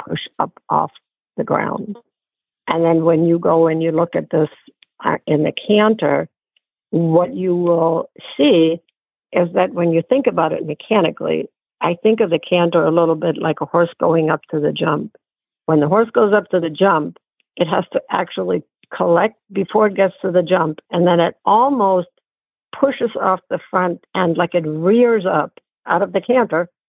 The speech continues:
and then it pushes over the fence. And that shows you that the horse can deliberately push up off those front legs. And again, now we have these amazing horses that you can see in pictures that are bred now. You look at them in the canter, their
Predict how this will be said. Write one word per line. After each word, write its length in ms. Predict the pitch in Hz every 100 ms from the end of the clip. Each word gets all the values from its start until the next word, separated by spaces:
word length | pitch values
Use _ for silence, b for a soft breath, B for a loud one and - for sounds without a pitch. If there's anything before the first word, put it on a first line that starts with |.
| _ -
and 220 | 175 175
then 140 | 220
it 180 | 226 220
pushes 380 | - 208 202 180 -
over 380 | 175 180 170 165
the 120 | 160 -
fence. 320 | 170 - 185 _ _ _ _ _ _ -
And 180 | 214
that 140 | 202 190 -
shows 300 | - 185 311
you 220 | 156 156 147
that 160 | 160
the 100 | 175
horse 200 | 202 202 - -
can 520 | 285 302 185 165 175 175 - 180
deliberately 800 | 196 196 277 247 175 147 151 151 _ _ _ -
push 180 | 262 240 - -
up 160 | 202 _ -
off 220 | 185 175 _
those 180 | 175 160 -
front 220 | 160 160
legs. 340 | 196 247 185 160 _
And 180 | 151 151
again, 320 | 156 175 160
now 180 | 156 165
we 140 | 160 151
have 180 | 160 160
these 180 | 156
amazing 520 | 147 151 165 180 160 156
horses 340 | 165 156 -
that 180 | 170 151
you 100 | 175
can 220 | - 156 -
see 240 | 185 170 160 B B _ _
in 120 | 170 160
pictures 380 | 196 - 180 -
that 140 | 175
are 80 | 165
bred 300 | 151 170 175
now. 360 | 156 160 151 - _ _ -
You 100 | 165
look 160 | 185 202
at 100 | -
them 180 | 165
in 100 | 156
the 80 | 151
canter, 420 | - 175 185 170
their 160 | 156 160